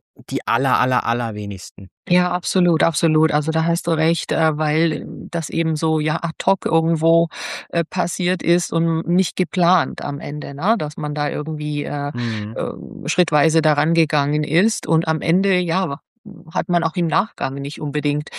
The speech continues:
Speaker 2: vielleicht, ne, manche da und dort, also auch das ist noch mal so ein Thema für sich, das will ich jetzt gar nicht aufmachen, weil, äh, ja, da und dort, äh, die Bewegungen sind mit mehr zurück ins Büro wieder und solche Dinge. Aber auch da sind die Unternehmen ganz unterschiedlich.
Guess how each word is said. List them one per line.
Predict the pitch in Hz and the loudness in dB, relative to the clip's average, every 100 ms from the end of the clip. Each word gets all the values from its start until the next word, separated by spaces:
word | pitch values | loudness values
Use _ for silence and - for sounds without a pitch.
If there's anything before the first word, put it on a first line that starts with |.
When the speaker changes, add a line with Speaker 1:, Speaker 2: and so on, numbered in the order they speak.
| - | -10
Speaker 2:
vielleicht, | - 156 170 170 - | 2 6 6 4 -2
ne, | 147 170 | 0 2
manche | 180 151 170 160 | 2 2 0 -2
da | 151 147 | -2 -2
und | 151 151 | -2 -2
dort, | 151 170 - | 0 0 0
also | 151 160 156 | -4 -4 -2
auch | 175 - | -2 -2
das | - 175 | -2 -2
ist | 170 165 | -2 -4
noch | 165 | 0
mal | 165 | 0
so | 151 | 0
ein | 156 | 0
Thema | 165 156 156 | 0 0 0
für | - | -2
sich, | 151 165 | -6 -4
das | 170 - | -4 -2
will | 151 | -2
ich | 151 | -2
jetzt | 143 - | -6 -4
gar | 143 | -2
nicht | 151 156 | 0 2
aufmachen, | 156 175 175 170 180 160 | 2 4 2 4 2 4
weil, | 151 156 - - - - | 4 4 0 -8 -6 -4
äh, | - 165 | 2 4
ja, | 156 151 156 | 4 2 2
da | 147 156 | 2 2
und | 165 151 | 2 4
dort, | 151 160 | 2 2
äh, | - 160 | -2 0
die | |
Bewegungen | 160 160 156 165 165 160 160 160 | 2 0 2 2 2 2 2 0
sind | 151 160 165 165 | 2 2 0 0
mit | 156 160 - | -2 -2 -4
mehr | 156 156 160 | 0 2 0
zurück | - 185 175 208 | 0 0 2 0
ins | - 170 - | -2 -4 -4
Büro | 190 190 196 196 190 | -4 -2 0 0 -2
wieder | 180 185 185 | -2 -2 -2
und | 170 | -2
solche | 160 170 180 170 | 0 0 0 -2
Dinge. | 165 170 175 - - - - - | 0 2 0 -2 -14 -14 -14 -4
Aber | 175 170 160 - | 0 4 4 4
auch | 214 202 | 0 0
da | - 151 156 | 2 2 2
sind | 151 147 | 0 -2
die | 151 | -2
Unternehmen | 156 160 143 143 143 | -4 -4 -4 -4 -6
ganz | 151 147 160 | -2 -4 -2
unterschiedlich. | 156 165 165 143 - 143 - 156 202 | -4 -2 -2 -4 -4 -4 -2 0 0